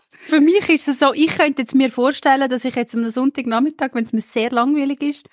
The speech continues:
mache ich manchmal so Zeug, dann tue ich so Recherchearbeiten machen. Und dann kann ich mich total verlieren in so roten Versen mit toten Kälbern und irgendwelchen Moscheen und, nein, es ist ja jüdische Synagoge. Und dann könnte ich mir vorstellen, dass ich das alles würde lesen und wirklich in dem Moment sehr spannend würde finden. Jetzt im Moment finde ich es nicht so spannend,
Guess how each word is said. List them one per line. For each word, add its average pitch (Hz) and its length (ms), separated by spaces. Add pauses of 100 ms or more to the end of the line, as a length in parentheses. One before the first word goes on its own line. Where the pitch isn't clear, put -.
(160)
mache 240 280
ich 269 60
manchmal 262 240
so 277 160
Zeug, - 280
dann 240 100
tue 233 160
ich 226 80
so - 140
Recherchearbeiten 220 1200
machen. 180 340
Und 185 200
dann 233 160
kann 240 180
ich 233 40
mich 226 160
total 240 460
verlieren 247 460
in - 120
so 208 140
roten 208 340
Versen 214 440
mit 220 160
toten 214 320
Kälbern 196 400
und 202 160
irgendwelchen 208 560 (200)
Moscheen 196 560
und, 190 220
nein, 214 140
es 208 100
ist 190 80
ja 185 140
jüdische 190 480
Synagoge. 185 640 (420)
Und 208 120
dann 247 80
könnte 247 240
ich - 40
mir 254 120
vorstellen, 262 380
dass 247 100
ich 233 80
das - 140
alles 262 340
würde 240 280
lesen 247 260
und 220 200
wirklich 240 320
in - 0
dem 226 140
Moment 233 320
sehr 214 160
spannend 214 400
würde 196 120
finden. 240 320
Jetzt 208 420
im 285 60
Moment 226 380
finde 233 320
ich - 60
es - 140
nicht 202 200
so 381 80
spannend, 359 480